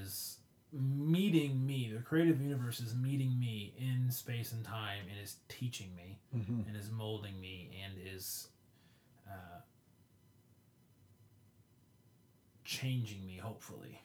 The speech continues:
Speaker 2: Yes.
Speaker 1: to be more like him. And I never thought of it as, like, going to God's schoolroom.
Speaker 2: Right.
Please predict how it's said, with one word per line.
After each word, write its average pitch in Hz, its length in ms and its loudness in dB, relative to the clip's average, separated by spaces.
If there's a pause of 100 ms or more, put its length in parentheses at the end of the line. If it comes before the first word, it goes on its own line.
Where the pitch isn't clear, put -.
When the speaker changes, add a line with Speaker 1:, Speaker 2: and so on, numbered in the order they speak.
Speaker 2:
Yes. - 300 -4 (320)
Speaker 1:
to - 80 -4
be 110 120 -2
more 98 200 -4
like 87 180 -6
him. 98 220 -6
And 101 80 -4
I - 20 0
never 131 180 0
thought 104 260 -4
of 98 100 -6
it 95 160 -8
as, 92 200 -12
like, 92 200 -12
going 98 220 -8
to 95 80 -10
God's 90 340 -8
schoolroom. 87 600 -10 (280)
Speaker 2:
Right. 101 220 0